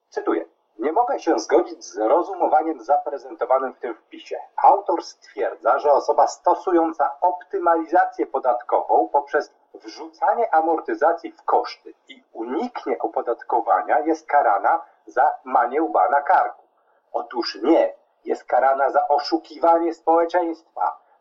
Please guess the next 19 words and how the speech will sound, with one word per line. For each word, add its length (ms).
bo 140
sama 420
przyznała, 640
że 120
przecież 460
to 120
odliczenie 520
jest 200
kosztem 360
pozornym. 680
A 100
ponieważ 500
jest 160
to 80
świadomy 600
wybór, 500
pretensje 560
są 400
nieuzasadnione, 1200